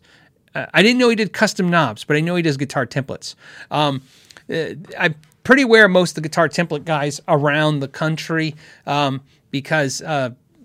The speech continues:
because a lot of my friends build guitars <laughs> and they use a lot of templates. And templates are, we're talking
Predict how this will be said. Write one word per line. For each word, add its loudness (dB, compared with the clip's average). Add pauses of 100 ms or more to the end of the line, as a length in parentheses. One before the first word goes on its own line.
(280)
because 0
a 0
lot 2
of 0
my 0
friends -2
build -4
guitars 4
<laughs> -8
and 0
they 0
use -2
a -4
lot -2
of -8
templates. 0 (380)
And -2
templates 0
are, -2 (280)
we're -16
talking 4